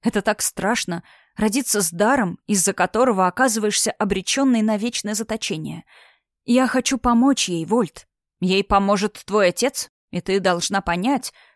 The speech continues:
что там, куда увезут девушку, не темница". "Откуда ты знаешь?" прищурилась Сабина. "Ты был там?" "Родная, прекрати". Вольт нахмурился. "Я там не был, но я верю". "Пх!" Сабина всплеснула руками.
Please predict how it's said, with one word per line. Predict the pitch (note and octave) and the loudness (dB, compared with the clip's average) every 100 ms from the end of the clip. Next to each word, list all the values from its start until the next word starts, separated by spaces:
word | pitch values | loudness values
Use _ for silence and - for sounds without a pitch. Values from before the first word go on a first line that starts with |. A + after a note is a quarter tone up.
| - | -14
что | - F#3+ | -2 -2
там, | - F#3 G3+ | 2 0 0
куда | G3 F#3+ G#3 | -2 0 0
увезут | - G3 F#3+ A3 | 0 -2 0 0
девушку, | D#3 E3+ F#3+ - - G2+ - | 0 -2 -2 -6 -6 -8 -2
не | G3 | 0
темница". | - F#3 F3+ C4+ - E3 - _ _ _ | 2 0 2 0 0 -6 -10 _ _ _
"Откуда | G#3+ - D#4 D4+ | -8 -6 -4 -4
ты | - C#4+ | -2 -2
знаешь?" | A#3 E3+ D#3+ - - _ _ _ - | 0 -2 -2 -8 -12 _ _ _ -6
прищурилась | A3 A3+ A3 E3+ D#3+ E3+ | -2 0 2 0 0 0
Сабина. | - G#3+ F3 D#3 D#3 _ _ | 0 0 -2 -6 -12 _ _
"Ты | - G3 | 2 2
был | E3+ E4+ | 4 2
там?" | - F#3+ D3+ D3 _ _ _ | 0 -4 -4 -8 _ _ _
"Родная, | - A3+ F3 D3+ D#3 | -2 -2 0 -4 -6
прекрати". | - D#4+ C4+ B3+ - D3+ C#3+ _ _ _ _ - | -4 -2 0 0 0 -4 -8 _ _ _ _ -6
Вольт | A3 B3+ G#3 - | 4 4 4 -2
нахмурился. | A#3 G#3 B3 F#3 C#3+ - D#3 - - | -2 0 2 0 0 -2 -4 -10 -4
"Я | F#3 F3 | -2 2
там | A3+ G#3+ | 2 4
не | G3 B3 | 4 2
был, | D4+ F#3+ D3+ | 4 2 0
но | F#3 | 0
я | F3 F3+ | 2 2
верю". | E3 C4 D#4+ E3 - _ _ | 2 2 2 0 -2 _ _
"Пх!" | - F4 - _ _ _ _ - | -2 0 0 _ _ _ _ -6
Сабина | - G#3+ G3+ F#3 | 0 2 2 0
всплеснула | - - G3 - E3+ E3+ | -2 -4 -4 -2 -2 0
руками. | G3 F#3 D#3 D#3 | -2 -2 -4 -6